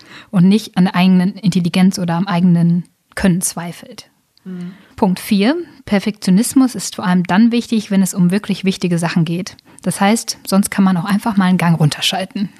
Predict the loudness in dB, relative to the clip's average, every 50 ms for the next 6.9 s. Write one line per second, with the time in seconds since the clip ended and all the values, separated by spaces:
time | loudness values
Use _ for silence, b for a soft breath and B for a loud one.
0 | -6 -4 -2 0 2 0 0 0 0 -2 -4 -2 -2 -2 0 -2 -2 -4 -10 -16
1 | -20 B B B B B B B B B B B -2 -2 0 0 0 0 0 0
2 | -2 -2 -2 -2 0 0 0 -2 -4 -10 -18 B B B B B B B -4 -2
3 | -2 -2 -2 -6 -10 -12 -18 -20 _ -4 0 0 2 2 4 4 2 2 0 -2
4 | -4 -2 0 2 2 2 0 -2 -4 -4 -2 0 -2 -2 -2 -2 0 0 0 0
5 | -2 -4 -4 -2 -2 0 0 0 2 2 4 4 2 0 -2 -4 -8 -8 -6 -4
6 | -4 -2 0 0 -2 -2 -2 -4 -4 -4 -4 -4 -2 -2 0 -2 -2